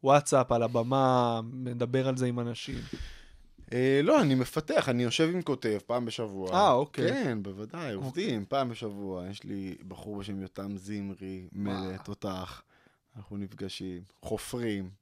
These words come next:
Speaker 2: צוחקים בעיקר, נהנים, אני מת על העבודה הזאת. אה, פגישות כיפיות, אנחנו <laughs> מגיעים לתובנות מטומטמות לפעמים.
Speaker 1: כן.
Speaker 2: לא הכל עובד, אתה יודע, זה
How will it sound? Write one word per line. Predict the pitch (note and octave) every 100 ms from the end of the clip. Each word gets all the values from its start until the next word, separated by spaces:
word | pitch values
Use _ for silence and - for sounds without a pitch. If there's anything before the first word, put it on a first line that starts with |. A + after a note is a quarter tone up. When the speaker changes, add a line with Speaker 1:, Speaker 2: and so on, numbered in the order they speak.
| _ _
Speaker 2:
צוחקים | - G#2 - D3 C#3+ A#2
בעיקר, | A2 G2 G2 F#2+
נהנים, | G2 G2+ A2+ A2
אני | G#2
מת | A2 A#2+ A#2
על | G#2
העבודה | F#2+ F#2+ F#2 F2+
הזאת. | F2+ F2 F2 _ E2
אה, | E2 D#2+ D2+ _ _ _ -
פגישות | A2 G#2+ C3 -
כיפיות, | C3 A#2 A2 G2+ G2
אנחנו | G2 - - G#2+ G#2+ _ - -
<laughs> | G3
מגיעים | E3 A#2+ B2 B2+
לתובנות | C3 G#2 G2+ G#2 A2+ A2 _ -
מטומטמות | - - B2 - - D3+ C#3+ -
לפעמים. | - A#2 B2+ C#3 C3+ C3 - -
Speaker 1:
כן. | C#3 B2+ B2 A2+
Speaker 2:
לא | -
הכל | B3 - F3
עובד, | D3 B2 A#2+ A2+
אתה | G#2+ B2+
יודע, | B2 C3 C3 A#2
זה | A2